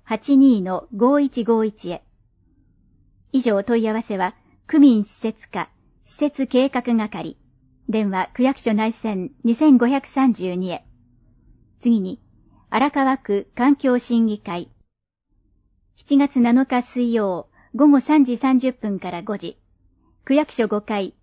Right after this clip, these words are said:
大会議室。会議の傍聴は抽選で五人。申し込みは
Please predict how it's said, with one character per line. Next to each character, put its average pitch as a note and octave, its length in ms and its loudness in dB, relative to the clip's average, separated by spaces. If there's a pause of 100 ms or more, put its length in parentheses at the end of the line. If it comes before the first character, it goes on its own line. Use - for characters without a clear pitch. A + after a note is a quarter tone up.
大 B3 240 -2
会 A#3 240 0
議 G#3+ 120 -2
室。 - 320 -16 (1000)
会 D#4 200 4
議 B3+ 140 6
の G#3 100 -2
傍 A3+ 160 0
聴 G#3 260 -4
は F#3 280 -2
抽 C4+ 180 -2
選 A#3+ 220 0
で G#3+ 120 -2
五 G#3+ 140 -4
人。 F#3+ 260 -6 (600)
申 A#3+ 160 2
し - 80 -20
込 A3+ 100 -4
み G3+ 140 -2
は F3 160 -6